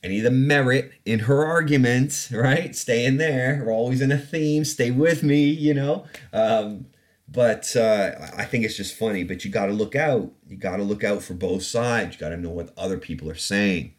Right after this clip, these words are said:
right? Have perspective, guys. Have perspective. Do a little bit more digging. Spend a little bit more time investigating, and you'll be so much better off as a result of that. Um, so that's what's going on in America.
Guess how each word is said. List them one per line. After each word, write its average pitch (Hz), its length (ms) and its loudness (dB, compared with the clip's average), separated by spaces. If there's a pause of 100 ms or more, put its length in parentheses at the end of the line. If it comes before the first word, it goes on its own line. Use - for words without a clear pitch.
(160)
right? 101 260 -2 (880)
Have 95 200 -4
perspective, 92 580 -6
guys. 78 340 -6
Have 92 220 -6
perspective. 92 540 -4
Do 95 140 0
a - 20 0
little 95 240 0
bit 92 160 -2
more 92 200 2
digging. 101 340 -2
Spend 101 200 -4
a 98 40 0
little 98 180 -2
bit 90 220 -4
more 90 160 -2
time 95 360 -2
investigating, 98 920 -2
and 92 120 2
you'll 80 120 -2
be 85 140 -8
so - 340 -2
much 85 320 -6
better 82 280 -2
off 80 340 -6
as 87 180 -2
a 92 60 -4
result 85 460 -6 (160)
of 85 240 -8
that. 101 420 -4 (580)
Um, 104 580 -2
so 139 500 4 (680)
that's 190 220 -4
what's 214 140 -4
going 151 240 2
on 131 220 0
in 104 80 0
America. 101 800 -2